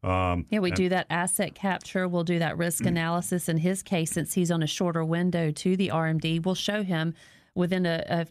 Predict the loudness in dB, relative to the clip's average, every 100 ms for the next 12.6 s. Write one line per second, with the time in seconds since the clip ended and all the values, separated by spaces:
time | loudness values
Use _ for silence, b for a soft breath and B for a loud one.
0 | -2 0 0 0 -2 -2 -2 -4 -2 -2
1 | -2 -2 -4 0 -2 -4 -2 0 -2 -6
2 | -16 b b b -2 -2 -2 -2 -2 -2
3 | -2 -2 0 -2 0 0 0 2 2 0
4 | -2 -2 0 -2 0 -2 -2 -2 -2 -2
5 | -2 0 2 2 0 -2 -2 0 0 0
6 | -2 -2 0 0 2 0 0 0 -2 -2
7 | -2 -2 -2 -2 -2 -2 -4 -2 -2 -2
8 | 0 0 -2 -4 -2 -2 -2 -6 -12 -20
9 | _ _ -4 -2 0 0 0 0 0 0
10 | 0 0 -4 -8 -10 -14 -4 -2 -2 -4
11 | -4 -4 -2 -2 -2 -6 -4 -2 0 0
12 | 0 0 0 0 0